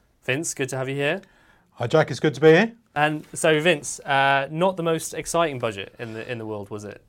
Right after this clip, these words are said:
Speaker 2: It, it wasn't the most exciting, but actually I take that as a real positive. Um, Prudential did some research, uh, a month or two ago, just looking at what advisors really wanted, and over half of them are calling for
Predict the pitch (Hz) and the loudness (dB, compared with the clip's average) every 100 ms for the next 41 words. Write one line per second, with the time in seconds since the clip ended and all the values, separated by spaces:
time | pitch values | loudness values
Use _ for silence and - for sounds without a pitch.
0 | - 202 - 202 262 262 170 123 135 - | 0 0 2 2 2 4 4 2 -2 -2
1 | 101 95 123 123 120 165 180 160 139 123 | 0 -2 -4 -4 -4 -2 -2 -2 -4 -4
2 | - 165 123 117 120 123 123 131 135 131 | -4 -8 -6 -8 -8 -10 -6 -4 -4 -4
3 | - 151 143 - 190 - _ - _ - | -2 -2 -4 -6 -8 -10 _ -20 _ -10
4 | 123 127 120 120 - 160 - 135 117 123 | -6 -6 -8 -8 0 0 0 -6 -6 -6
5 | 127 131 - 107 104 104 - 101 101 104 | -6 -6 -6 -6 -8 -10 -10 -8 -8 -10
6 | - - 117 117 123 117 - 104 101 101 | -16 -16 -10 -8 -8 -12 -12 -12 -12 -12
7 | 98 113 - 120 - 113 104 117 113 - | -12 -14 -12 -12 -12 -14 -14 -12 -12 -12
8 | - 98 131 127 117 98 120 113 113 139 | -16 -6 -2 0 -2 -2 -2 -2 -4 -6
9 | 127 - 92 113 135 113 143 135 135 101 | -8 -10 -8 -4 -4 -2 -2 -2 -4 -12
10 | 98 - 113 104 101 | -10 -8 -8 -8 -12